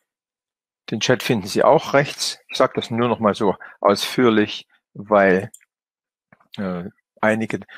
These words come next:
heute dankenswerterweise das erste Mal dabei sind und das vielleicht nicht wissen. Chat können Sie rechts anklicken, wenn Sie die, auf das Symbol mit der Sprechblase gehen. Und ich trage dort jetzt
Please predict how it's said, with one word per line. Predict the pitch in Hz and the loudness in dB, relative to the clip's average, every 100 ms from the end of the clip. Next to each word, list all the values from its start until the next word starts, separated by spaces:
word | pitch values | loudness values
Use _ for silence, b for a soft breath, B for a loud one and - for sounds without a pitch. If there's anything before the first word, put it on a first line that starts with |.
| B | B
heute | - 113 101 95 92 _ _ _ _ _ _ - | 0 0 -2 -12 -14 _ _ _ _ _ _ 0
dankenswerterweise | 117 110 - 98 85 85 - | 0 0 0 2 0 -2 -4
das | - | 0
erste | 123 - 175 | 0 2 0
Mal | 139 | 2
dabei | 135 123 117 113 | 2 2 0 0
sind | 123 - B | -6 -14 B
und | 135 | -10
das | 107 - | -10 -8
vielleicht | 101 98 | -10 -10
nicht | - 139 | -8 -4
wissen. | 135 143 B B B B - | -4 -4 B B B B 0
Chat | 147 - - b - | 0 0 -8 b -2
können | 131 117 | 0 0
Sie | 110 101 | 0 0
rechts | 135 - | 0 0
anklicken, | - 123 - 127 127 113 | -2 -2 0 -2 -2 -6
wenn | 101 | -6
Sie | - | -8
die, | - 104 B B B B B | -14 -14 B B B B B
auf | 104 | -4
das | - - | -4 -6
Symbol | 107 107 104 | -4 0 2
mit | 95 82 | 2 -2
der | 73 | -2
Sprechblase | - - 147 - 151 147 147 | -2 0 0 4 4 2 -2
gehen. | 120 123 123 b b | 0 0 -2 b b
Und | 117 107 | -8 -4
ich | 127 - | -4 -4
trage | - 127 135 131 | 2 4 4 2
dort | 117 - | 0 0
jetzt | - - | -4 -4